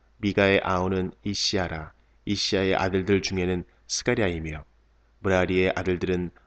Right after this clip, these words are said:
마흘리와 무시요 야하시아의 아들들은 분노이니 무라리의 자손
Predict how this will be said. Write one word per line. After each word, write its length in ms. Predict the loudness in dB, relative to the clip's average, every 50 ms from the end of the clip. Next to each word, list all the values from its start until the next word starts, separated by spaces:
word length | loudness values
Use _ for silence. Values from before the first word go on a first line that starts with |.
| _ -4
마흘리와 640 | -2 0 0 0 0 -2 -2 0 0 0 0 -2
무시요 580 | -2 -2 -2 -2 -2 -2 -4 -4 -6 -8 -10 -16 _ _ _ _ _ _ _ _ -4
야하시아의 640 | -2 0 0 0 0 -2 -2 -4 -2 0 0 0 0 0
아들들은 540 | 0 -2 0 0 -2 -2 -4 -4 -6 -6 -8 _ _ _ _ -8
분노이니 600 | -4 -2 0 0 0 0 -2 -4 -6 -8 -10 -12 -14 -18 -20 _ _ _ _ -20 -20 _ _ _ _ _
무라리의 500 | 0 4 6 8 8 8 8 6 6 6
자손 440 | 4 2 -2 0 0 -2 -2 -2 -4